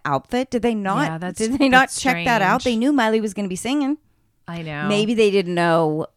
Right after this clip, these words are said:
Speaker 1: what she was going for, like her outfit and
Speaker 2: I mean, don't you kinda know that
Speaker 1: I
Speaker 2: stuff
Speaker 1: think so. I would
Speaker 2: going
Speaker 1: think
Speaker 2: in?
Speaker 1: so. Maybe not.
Speaker 2: It was good.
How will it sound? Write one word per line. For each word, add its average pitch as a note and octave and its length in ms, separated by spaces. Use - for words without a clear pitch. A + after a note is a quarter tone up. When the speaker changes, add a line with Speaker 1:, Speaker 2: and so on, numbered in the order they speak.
Speaker 1:
what E3+ 180
she - 120
was D3+ 120
going D#3 280
for, C#3+ 240
like C3+ 180
her - 180
outfit D3 580
and C#3 280
Speaker 2:
I C4+ 100
mean, E3+ 480
don't B3 200
you F3 120
kinda F3 300
know E3 180
that F3 180
Speaker 1:
I A#3+ 40
Speaker 2:
stuff E3+ 340
Speaker 1:
think - 100
so. C4 420
I A#3+ 120
would C#4 180
Speaker 2:
going - 20
Speaker 1:
think F#3+ 220
Speaker 2:
in? G#3 60
Speaker 1:
so. E3 340
Maybe F3 220
not. G#3 280
Speaker 2:
It G#3+ 80
was G3 180
good. E3 360